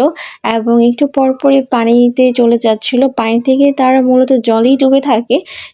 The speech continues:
কিন্তু আমি একবার সাফারি পার্কে গিয়েছিলাম, তখন জলহস্তি দেখতেই পাইনি, সেগুলো, আহ, জলের মধ্যে ডুবেই ছিল। এছাড়া ছিল গন্ডার এবং ভাল্লুক, বিভিন্ন রকমের ভাল্লুক ছিল। এই গন্ডারগুলো সাউথ আফ্রিকা, জিম্বাবুয়ে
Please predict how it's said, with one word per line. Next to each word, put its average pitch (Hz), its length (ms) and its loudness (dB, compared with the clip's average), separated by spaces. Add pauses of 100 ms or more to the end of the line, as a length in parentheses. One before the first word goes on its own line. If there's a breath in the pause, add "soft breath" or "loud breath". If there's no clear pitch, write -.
কিন্তু 254 300 0 (140)
আমি 233 280 0
একবার 285 220 0
সাফারি 226 380 -2
পার্কে 214 400 -2
গিয়েছিলাম, 220 680 -2
তখন 240 360 -2 (420 loud breath)
জলহস্তি 240 440 0 (120)
দেখতেই 226 340 -2
পাইনি, 202 440 -2
সেগুলো, 220 460 0 (460 loud breath)
আহ, 214 180 0
জলের 233 340 0
মধ্যে 254 260 0
ডুবেই 233 300 2
ছিল। 240 180 -4 (240)
এছাড়া 277 480 0
ছিল 262 220 0 (120)
গন্ডার 226 560 0 (100)
এবং 208 360 -2 (120)
ভাল্লুক, 208 640 0
বিভিন্ন 294 380 2
রকমের 277 340 2
ভাল্লুক 220 500 0
ছিল। 220 240 -2 (400 loud breath)
এই 226 100 0
গন্ডারগুলো 226 520 0
সাউথ 208 400 -2
আফ্রিকা, 247 420 -2
জিম্বাবুয়ে 233 600 0